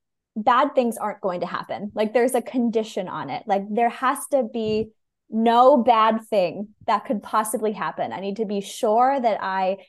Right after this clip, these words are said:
am going to avoid anything potentially stressful, emotionally painful, physically painful, et cetera.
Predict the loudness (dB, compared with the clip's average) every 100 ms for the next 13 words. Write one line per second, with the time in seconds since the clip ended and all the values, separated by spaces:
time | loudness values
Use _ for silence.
0 | _ -8 -4 -2 -2 -2 -2 -2 0 2
1 | 2 0 -2 -4 -2 0 0 -2 -4 -10
2 | -8 -10 -4 -4 -4 -2 -4 -4 -2 2
3 | 2 2 -4 _ _ -4 -2 -2 -4 -6
4 | -6 -6 -6 -4 -4 -4 -4 -6 -6 -6
5 | -8 -12 -8 -8 -6 -4 0 0 0 -2